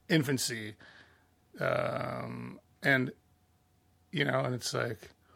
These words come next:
like, hey, um, you know, they said the meek shall reign on earth, like, these, like, sweet, beautiful babies,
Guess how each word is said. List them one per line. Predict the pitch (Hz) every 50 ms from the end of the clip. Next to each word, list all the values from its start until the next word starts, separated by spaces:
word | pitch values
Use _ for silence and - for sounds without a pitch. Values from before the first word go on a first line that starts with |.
| - - - - - - _ _ _ _ _ _ _ _ _ _ _ _ - _ _ _ _ _ -
like, | - 135 135 - - - - - _ - - _ _ _ _ _ _ _ _ _ _ _ _ _ _ _ _ -
hey, | - 156 196 202 196 185 151 135 127 120 131 160 - _ _ _ _ _ _ _ _ _ _ _ _ _ _ _ _ _ _ _ _ _ _ _ _ _ _ -
um, | - 139 131 131 127 127 123 123 131 - _ - - - - - - - - - _ _ -
you | 143 135
know, | 127 123 123 135 143 - _ _ _ _ _ _ _ _ _ _ -
they | 254 160 156
said | - 202 190
the | 156 151
meek | 147 156 165 151
shall | - 160 151
reign | 151 156 151 147
on | 147 143 151
earth, | 156 147 135
like, | 175 139 -
these, | 208 175 165 190
like, | 190 160 -
sweet, | - - - 160 190 - - 143 127 120
beautiful | 127 156 160 143 185 156
babies, | 175 175 165 143 127 113 - -